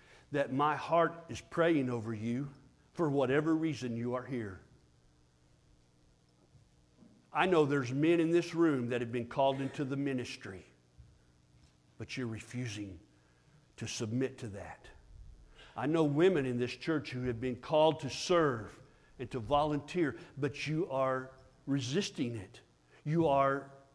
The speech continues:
rejecting it because it's not lining up with your life or your style or your desires.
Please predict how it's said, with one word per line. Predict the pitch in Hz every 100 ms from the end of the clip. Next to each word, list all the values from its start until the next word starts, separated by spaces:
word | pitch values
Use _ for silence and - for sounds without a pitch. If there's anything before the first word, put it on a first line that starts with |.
| _ _ _ _
rejecting | 143 139 110 226 - 135 120
it | 95 - - _ _ _ _ _ _ 143
because | 139 165 120
it's | 139 165
not | 160 151
lining | 139 151 165 165 165
up | 151 -
with | 143 131 127
your | 135 135
life | 151 139 127 -
or | 120 113
your | 117 120
style | - - 147 147 139 123 113 101 - - - - _
or | 127 113
your | 117 120
desires. | 117 110 110 123 117 110 95 - -